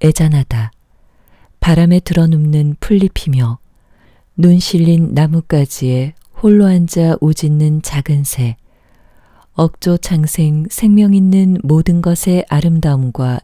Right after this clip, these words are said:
애잔함이 충만된 이 엄청난 공간에 대한 인식과 그것의 일사불란한 법칙 앞에서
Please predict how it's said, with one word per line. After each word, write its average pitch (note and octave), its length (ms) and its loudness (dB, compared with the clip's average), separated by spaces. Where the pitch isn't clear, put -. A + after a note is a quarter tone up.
애잔함이 D3 720 -2
충만된 F3 880 0
이 D#3+ 280 0
엄청난 E3 640 0
공간에 E3+ 520 0
대한 C#3+ 480 -2
인식과 C3 760 -4
그것의 E3+ 680 0
일사불란한 F#3 840 2
법칙 E3 380 -2
앞에서 C3+ 580 -2